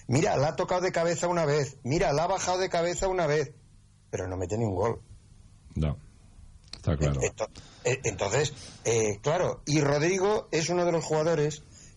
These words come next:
Speaker 1: que creo que fui de los poquitos que al principio ya lo dije, que en contra de todo el mundo. O sea, Rodrigo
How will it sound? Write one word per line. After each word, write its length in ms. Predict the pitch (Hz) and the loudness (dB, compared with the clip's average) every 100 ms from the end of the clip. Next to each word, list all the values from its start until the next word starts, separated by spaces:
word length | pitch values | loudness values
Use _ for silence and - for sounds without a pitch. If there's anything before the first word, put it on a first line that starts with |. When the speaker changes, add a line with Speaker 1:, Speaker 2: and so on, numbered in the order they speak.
| - | -12
Speaker 1:
que 360 | - 135 135 - - - - | 0 2 2 -2 -16 -20 -2
creo 260 | 131 156 | 0 2
que 100 | 170 | 2
fui 480 | 156 143 156 196 - - - - | 0 2 2 2 -4 -20 -20 -18
de 160 | 120 127 | -2 2
los 220 | 127 120 | 2 0
poquitos 680 | - 123 104 170 170 196 - | -2 -4 -2 -6 0 0 0
que 120 | 165 | 0
al 100 | 151 | 0
principio 400 | 139 131 147 160 | -2 -2 0 2
ya 140 | 160 139 | 2 2
lo 120 | 113 | 2
dije, 400 | 139 - 90 73 - - - - - - | 0 -2 -4 -6 -14 -10 -10 -10 -14 -2
que 120 | 123 | 0
en 100 | 117 | 2
contra 360 | 135 143 156 147 | 2 2 2 0
de 80 | |
todo 220 | 120 131 123 | 2 2 2
el 80 | 123 | 0
mundo. 460 | 185 190 107 87 - | 0 0 -2 -4 -12
O 240 | - - | -18 -4
sea, 140 | 120 | 0
Rodrigo 680 | 104 110 135 190 165 175 180 | 2 2 2 2 4 0 -2